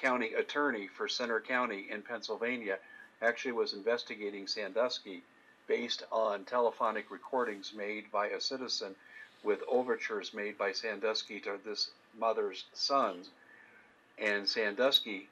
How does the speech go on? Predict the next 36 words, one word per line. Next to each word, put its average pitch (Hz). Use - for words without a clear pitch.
disappeared. 127
Or 113
excuse 127
me, 110
not 110
Sandusky, 117
but 95
Grykar, 110
the, 98
uh, 110
county 117
attorney, 127
he 156
disappeared. 139
The 110
F 131
B 127
I 135
found 117
his 110
laptop. 113
It 107
said 117
it 107
couldn't 110
retrieve 110
any 110
information. 107
It 95
was 95
damaged 107
and 135
found 110
in 95
a 92
creek. 139